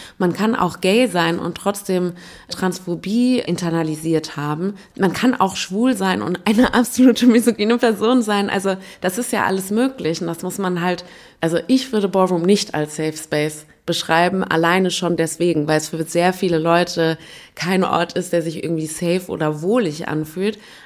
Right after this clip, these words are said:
Aber ich weiß auch gar nicht, ob das so das Ziel ist, weder für Ballroom noch gesamtgesellschaftlich, weil warum müssen wir uns alle ständig irgendwie wohlfühlen?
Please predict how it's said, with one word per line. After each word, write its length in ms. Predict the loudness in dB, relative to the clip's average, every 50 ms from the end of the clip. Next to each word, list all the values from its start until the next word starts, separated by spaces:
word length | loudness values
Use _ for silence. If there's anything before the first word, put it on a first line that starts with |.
| _ -6
Aber 200 | -4 -4 -2 -4
ich 140 | -4 -2 -2
weiß 220 | -2 -2 0 -2
auch 140 | -6 -6 -4
gar 200 | -4 -2 -2 0
nicht, 180 | -2 -2 -4
ob 100 | -8 -6
das 240 | -2 -2 -2 -2 -2
so 120 | -2 -2 0
das 320 | 0 -2 -2 -4 -10 -18
Ziel 440 | -12 -10 -6 -2 2 4 4 4 4
ist, 360 | 2 -2 -6 -6 -6 -4 0
weder 220 | 0 2 2 0
für 160 | 0 -2 -4 -4
Ballroom 520 | -2 0 2 4 4 4 2 2 0 0
noch 160 | 0 -2 -2
gesamtgesellschaftlich, 1160 | -4 -2 0 2 2 2 2 0 -2 -4 -2 -2 -2 -2 -4 -4 -6 -6 -4 -4 -6 -4 -2 -2
weil 120 | -2 0
warum 320 | 0 0 0 0 0 0 2
müssen 320 | 0 0 0 -2 -2 -2
wir 100 | 0 -2
uns 200 | -2 -2 -4 -4
alle 280 | -4 -2 -2 0 -2 -4
ständig 580 | -6 -6 -4 -4 -2 -2 -2 -4 -6 -8 -8
irgendwie 380 | -6 -6 -4 -2 -4 -4 -4 -4
wohlfühlen? 920 | -4 -2 0 2 2 2 2 0 -4 -10 -6 -4 0 2 2 2 2